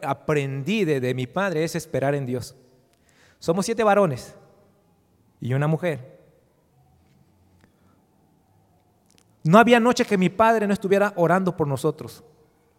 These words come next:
Y ahí está de testigo mi hermano Elías. Todos los días mi padre orando por cada uno de nosotros para que fuéramos salvos y salirnos de la co-, drogadicción y del alcoholismo. Imagínense, hermano, tremendo.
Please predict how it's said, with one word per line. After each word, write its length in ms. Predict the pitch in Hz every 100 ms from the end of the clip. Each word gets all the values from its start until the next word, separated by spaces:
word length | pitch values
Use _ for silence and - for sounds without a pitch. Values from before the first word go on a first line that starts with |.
| - _
Y 100 | 131
ahí 60 |
está 180 | 127 135
de 80 | 131
testigo 340 | 127 - 131
mi 100 | 127
hermano 240 | 117 117 117
Elías. 240 | 123 117 - _ _ _ _ _ _ _ _ _ _ _ - - _ _ _ _ _ _
Todos 420 | 220 233 240 220
los 280 | 175 147 127
días 400 | 196 196 180 175
mi 160 | 135
padre 420 | 123 156 165 165 -
orando 480 | 127 123 156 156 139
por 220 | 123 -
cada 220 | 170 185
uno 240 | 175 185
de 120 | 165 147
nosotros 460 | 135 170 165 123
para 260 | - 120 113
que 120 | 120
fuéramos 300 | 139 135 120
salvos 340 | 139 160 165 156 - - _ _ _ _ _ _ _ _ _
y 60 | -
salirnos 360 | - 120 135 143
de 100 | 127
la 120 | 113
co-, 160 | 117
drogadicción 760 | - 139 123 113 110 - 165 190
y 60 |
del 140 | 135 120
alcoholismo. 500 | 110 117 117 98 - _ _ _ _ _ _ _ _ _ _ _ _ _ _ _ _ _ _ _ _ _ -
Imagínense, 560 | 170 170 240 277 247
hermano, 220 | 208 151
tremendo. 580 | 127 165 214 285 226 139